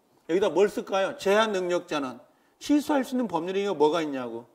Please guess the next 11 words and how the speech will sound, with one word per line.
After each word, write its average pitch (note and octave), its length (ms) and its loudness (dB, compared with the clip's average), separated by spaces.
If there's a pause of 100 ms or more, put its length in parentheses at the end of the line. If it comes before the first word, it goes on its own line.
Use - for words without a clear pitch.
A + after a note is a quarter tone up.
(560)
취소할 C4+ 440 0
수 B3+ 100 -8
있는 A3+ 100 -2
법률 E3+ 260 -2
행위가 G3+ 220 0
뭐가 E3 280 0
있냐고 F3 500 -2
세 B3 200 -2
번째 A3+ 260 0
묻고 E3+ 280 0
있네. D#3+ 360 -6